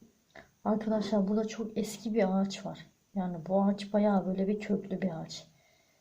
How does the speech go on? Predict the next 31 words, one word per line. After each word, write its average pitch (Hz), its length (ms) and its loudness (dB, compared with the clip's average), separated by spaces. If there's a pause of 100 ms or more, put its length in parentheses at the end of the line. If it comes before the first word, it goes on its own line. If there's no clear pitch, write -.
(200)
Yani 190 200 0
siz 202 220 -2
böyle 202 220 2
köklü 208 400 0
bir 208 60 4
işe 208 200 2
girişeceksiniz 185 800 -4
dostlarım. 185 460 -4
Yani 175 300 -8
bu 190 120 2
işten, 208 440 -2 (400)
e, 180 300 -2
büyük 214 300 0
paralar 202 380 4
alabilirsiniz. 190 920 -2 (680)
Yani 170 240 -4
sizin 202 400 2
ve 196 60 4
ailenizin 196 600 6
de 208 120 2
durumunu 196 500 4 (400)
bayağı 202 320 6
böyle 190 300 0
bir 208 100 -2
kurtarabilirsiniz. 196 920 -2
Yani 170 220 -6
hep 214 200 -2
beraber 185 480 0
ailecek 190 640 0
böyle 190 260 0
bir 214 140 -4